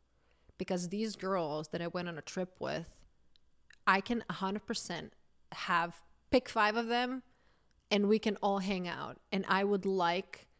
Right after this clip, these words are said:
every single one of them 'cause they have an open heart.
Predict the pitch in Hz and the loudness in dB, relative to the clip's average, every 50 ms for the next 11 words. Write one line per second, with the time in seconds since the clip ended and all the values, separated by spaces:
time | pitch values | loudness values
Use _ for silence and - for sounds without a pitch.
0 | _ _ - - 208 196 202 185 - - 196 190 190 190 185 170 156 160 165 165 | _ _ -6 -4 -2 -2 -2 -4 -4 -4 -6 -4 -4 -4 -4 -4 -6 -6 -6 -6
1 | 165 190 202 226 247 262 254 - _ _ - - 175 180 170 180 180 151 165 180 | -6 -4 -4 -4 -4 -6 -8 -10 _ _ -8 -6 -6 -4 -4 -4 -6 -4 -4 -6
2 | 170 175 175 175 - 175 175 - 185 170 151 - - 170 165 - - | -6 -6 -8 -8 -8 -8 -8 -6 -8 -8 -8 -8 -6 -6 -6 -6 -8